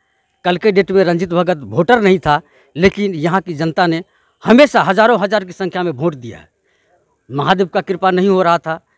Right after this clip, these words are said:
जिसके वजह से मैं कुछ वोटों से हार जाता था। इस बार रंजीत भगत खुद भो-, वोटर है,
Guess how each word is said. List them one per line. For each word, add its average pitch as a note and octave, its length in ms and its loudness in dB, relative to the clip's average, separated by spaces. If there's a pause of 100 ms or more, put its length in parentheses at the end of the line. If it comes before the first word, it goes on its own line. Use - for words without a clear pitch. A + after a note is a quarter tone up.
जिसके C#3 200 -10
वजह F3 200 -4
से F3 140 -8
मैं D#3+ 340 -4
कुछ - 240 -16
वोटों D#3 260 -8
से D3+ 120 -10
हार D#3+ 180 -2
जाता D#3+ 260 -2
था। C3+ 180 -10 (300)
इस D#3 140 -14
बार F#3 160 4
रंजीत F3 240 -2
भगत E3 300 -4
खुद C#4+ 220 0
भो-, F3 180 -4 (140)
वोटर D#3+ 380 -4
है, F3 140 -2